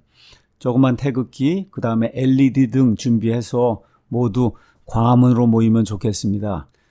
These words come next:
촛불이 아니고 엘이디 등을 준비해 오시기 바랍니다. 다시 말씀드립니다. 자유민주주의, 자유시장 경제 국가가 없으면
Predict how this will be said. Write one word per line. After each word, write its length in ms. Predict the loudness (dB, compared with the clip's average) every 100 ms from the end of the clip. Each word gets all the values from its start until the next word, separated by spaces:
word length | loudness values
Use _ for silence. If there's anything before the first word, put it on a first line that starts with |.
| _
촛불이 500 | -8 -6 -4 -2 2
아니고 560 | 2 0 0 -2 -2 -6 _ -10
엘이디 500 | -2 2 2 2 0
등을 280 | 2 0 0
준비해 340 | -2 0 0
오시기 360 | -2 -4 -6 -4
바랍니다. 680 | -4 -2 -4 -2 -6 -6 -12 _ _ _ _
다시 260 | -8 2
말씀드립니다. 920 | 2 2 0 0 2 0 0 -4 -8 -10 _ _
자유민주주의, 960 | -12 -2 2 4 4 4 0 -4 -2 -2
자유시장 680 | -2 0 0 0 0 0 2
경제 300 | 2 0 0
국가가 420 | -6 -4 -2 -2
없으면 640 | -4 -2 0 0 -2 -4